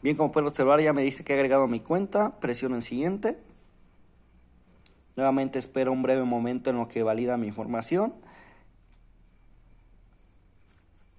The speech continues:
Y nos dice que no encontró copia de seguridad. Presionamos en siguiente.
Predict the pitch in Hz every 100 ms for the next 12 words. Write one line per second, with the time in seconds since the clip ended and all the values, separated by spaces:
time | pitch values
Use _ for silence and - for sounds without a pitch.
0 | _ _ - _ - - - - - -
1 | - - - - - - 147 135 131 139
2 | 127 123 131 127 135 139 135 127 113 131
3 | 156 165 151 120 123 117 107 120 139 185
4 | 214 294